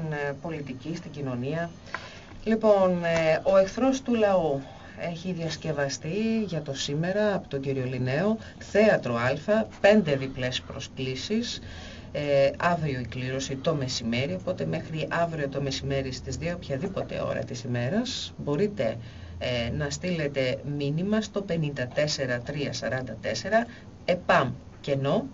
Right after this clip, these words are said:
τη λέξη παράσταση, το όνομά σας, αποστολή στο πενήντα τέσσερα τρία σαράντα τέσσερα και έτσι παίρνετε μέρος στην κλήρωση για τις πέντε διπλές προσκλήσεις. Λοιπόν, αυτά. Ε, σήμερα θα έχουμε έτσι και ένα καλεσμένο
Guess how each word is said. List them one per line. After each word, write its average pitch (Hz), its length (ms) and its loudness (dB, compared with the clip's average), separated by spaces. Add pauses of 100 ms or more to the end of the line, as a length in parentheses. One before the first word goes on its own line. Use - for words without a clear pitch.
τη 139 60 -8
λέξη 139 360 -4
παράσταση, - 760 -6
το - 80 -2
όνομά 110 460 -4
σας, 269 320 -4
αποστολή 165 560 0
στο 135 140 -8
πενήντα 151 380 -4
τέσσερα - 500 -6
τρία 143 280 -4
σαράντα 131 460 -4
τέσσερα 277 400 2 (380)
και 180 120 0
έτσι 247 280 2 (100)
παίρνετε - 340 -2
μέρος 185 240 -6
στην 202 300 -4
κλήρωση 175 400 -4
για 175 120 -6
τις 131 140 -6
πέντε 147 320 0
διπλές 127 480 -4 (100)
προσκλήσεις. - 680 -6 (1300)
Λοιπόν, 240 440 4 (240)
αυτά. 226 580 0 (320)
Ε, 190 760 0
σήμερα 196 420 -2
θα 185 60 -2
έχουμε 175 300 -4
έτσι 165 180 -8
και 156 160 -8
ένα 143 420 -4
καλεσμένο 135 680 -4